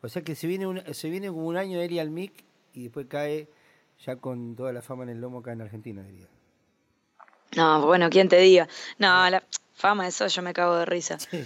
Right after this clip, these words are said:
Speaker 1: ya sé,
Speaker 2: Pero
Speaker 1: sí.
Speaker 2: no, estaría buenísimo, sí, abrir el mercado, poder ir, eh, o sea, de verdad no, no soy una persona así que,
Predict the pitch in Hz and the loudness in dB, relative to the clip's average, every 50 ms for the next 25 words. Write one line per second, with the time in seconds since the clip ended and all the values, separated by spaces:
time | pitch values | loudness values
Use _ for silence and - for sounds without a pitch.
0 | - - 139 117 - - 123 123 120 117 190 190 190 196 196 196 214 247 269 269 | -10 -12 -14 -14 -12 -12 -12 -10 0 0 4 6 8 8 8 8 8 6 6 6
1 | 254 254 269 262 294 320 320 302 285 311 285 392 370 381 - - 247 240 233 220 | 6 6 4 6 6 6 6 6 4 2 -2 -2 -4 -4 -4 -2 2 4 4 4
2 | 202 202 214 208 202 202 190 - 190 196 196 202 202 202 196 196 190 180 180 175 | 4 4 0 0 0 -2 -4 0 2 4 4 6 6 6 8 8 6 6 6 4
3 | 175 180 180 180 180 185 180 190 190 185 175 170 160 - _ _ _ _ _ _ | 4 4 2 0 -2 -4 -4 0 0 0 0 -2 -4 -8 _ _ _ _ _ _
4 | _ _ _ _ - 170 165 165 165 160 165 165 165 165 - - 294 - _ _ | _ _ _ _ 0 2 4 4 2 2 -2 -6 -8 -8 -10 -10 -12 -16 _ _
5 | _ _ _ _ _ _ _ _ _ - - - 202 202 247 233 226 233 233 240 | _ _ _ _ _ _ _ _ _ -16 0 2 4 6 6 6 6 6 6 4
6 | 247 247 277 294 302 294 262 247 262 247 - 269 269 254 240 202 185 175 - - | 6 4 4 4 4 2 2 2 0 0 2 0 2 2 2 2 0 -2 -2 -2
7 | 208 208 208 185 - - 202 170 - 185 175 165 160 151 151 | -2 -2 -2 -4 -4 -8 -6 -2 0 2 2 2 0 -2 -4